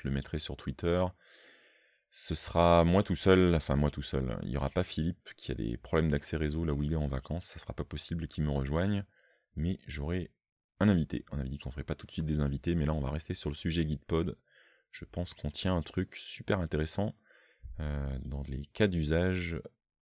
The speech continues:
un peu avancés avec Gitpod. Donc vendredi, euh, normalement midi trente, je vais voir avec mon invité si ça le fait, mais ça devrait être le cas.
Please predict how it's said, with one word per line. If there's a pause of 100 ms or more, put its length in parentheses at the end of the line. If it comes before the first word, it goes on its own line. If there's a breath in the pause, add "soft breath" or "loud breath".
(280)
un
peu
avancés
avec
Gitpod. (480)
Donc
vendredi,
euh, (680 soft breath)
normalement
midi
trente,
je
vais
voir
avec
mon
invité
si
ça
le
fait,
mais
ça
devrait
être
le
cas.